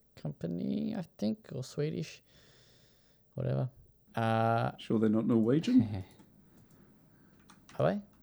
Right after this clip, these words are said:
Speaker 1: I mean, m-, m-
Speaker 2: I don't know. Just Nordisk sounds like it'd be Nor-, <laughs> Norwegian,
Speaker 1: I
Speaker 2: doesn't
Speaker 1: don't
Speaker 2: it?
Speaker 1: know. Does it?
Speaker 2: I don't know. Don't listen to me.
Speaker 1: You, uh, you find out and let me know, please.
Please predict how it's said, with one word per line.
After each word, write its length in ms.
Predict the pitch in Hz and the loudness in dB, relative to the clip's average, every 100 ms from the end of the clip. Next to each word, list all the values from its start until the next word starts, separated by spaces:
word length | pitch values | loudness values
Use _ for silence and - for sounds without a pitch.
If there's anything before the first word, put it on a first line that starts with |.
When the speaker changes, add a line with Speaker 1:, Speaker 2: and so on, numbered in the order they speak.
| - - - | -20 -20 -8
Speaker 1:
I 40 | |
mean, 280 | 110 107 104 | -4 -2 0
m-, 200 | 107 117 | 0 -2
m- 100 | 117 - 117 | -4 -6 -10
Speaker 2:
I 60 | - | -4
don't 60 | - | 2
know. 260 | 110 151 113 | 8 8 8
Just 300 | 107 - 120 | 4 0 8
Nordisk 520 | 107 135 120 117 - | 10 12 10 6 2
sounds 280 | - 110 107 | 4 4 6
like 180 | 120 113 | 6 6
it'd 120 | 110 | 6
be 80 | 117 | 6
Nor-, 200 | 110 131 - - - | 6 6 4 8 10
<laughs> 160 | 220 | 12
Norwegian, 640 | 262 - 202 156 202 262 120 | 12 12 12 10 8 6 4
Speaker 1:
I 40 | 131 | 6
Speaker 2:
doesn't 120 | 120 | 6
Speaker 1:
don't 0 | |
Speaker 2:
it? 60 | |
Speaker 1:
know. 180 | 127 156 117 | 6 2 0
Does 180 | 113 120 | -6 -6
it? 100 | 147 - - | -8 -10 -6
Speaker 2:
I 120 | - 107 | 4 8
don't 140 | 107 | 10
know. 240 | 117 107 98 - - | 12 12 8 2 -6
Don't 180 | - 110 | 4 6
listen 280 | 110 - 117 | 6 6 10
to 80 | 110 | 10
me. 100 | 101 101 | 8 4
Speaker 1:
You, 300 | 135 143 143 | 4 8 10
uh, 400 | 135 131 123 - | 12 10 8 6
you 160 | 160 151 | 4 4
find 240 | 143 139 | 6 6
out 220 | 131 120 | 6 4
and 180 | 127 123 | 2 2
let 140 | 123 131 | 2 2
me 100 | 117 | 2
know, 220 | 120 113 - _ _ _ _ _ _ _ - | 2 0 -4 _ _ _ _ _ _ _ -2
please. 320 | 123 110 | 2 2